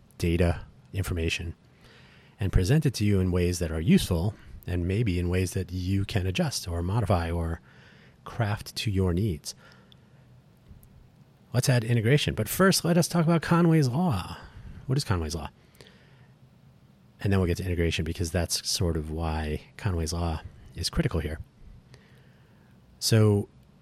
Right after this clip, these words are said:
Conway's Law is mostly about software, but it's also about soci-, sociology. The suggestion is that if you take two things, two modules of code, two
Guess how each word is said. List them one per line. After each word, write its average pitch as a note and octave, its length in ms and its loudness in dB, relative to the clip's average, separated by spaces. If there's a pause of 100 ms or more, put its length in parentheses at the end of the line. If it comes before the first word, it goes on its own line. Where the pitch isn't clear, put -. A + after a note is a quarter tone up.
(420)
Conway's C3+ 300 6
Law E2+ 240 0 (100)
is G2 480 2 (100)
mostly A#2+ 600 2
about G#2 240 2
software, G2+ 600 0
but F#2 100 2
it's - 120 -2
also F#2+ 260 0
about F2 300 -2
soci-, - 680 -2
sociology. F2 760 2 (1200)
The F2 340 0
suggestion A#2+ 600 2
is G#2 460 2 (160)
that F2 280 -2 (680)
if F#2 160 -4
you F#2 80 -4
take - 480 -4
two F3 220 6
things, C3 580 0
two - 140 -2
modules A#2 720 2
of G2+ 160 -8
code, A#2+ 600 6
two A2 580 4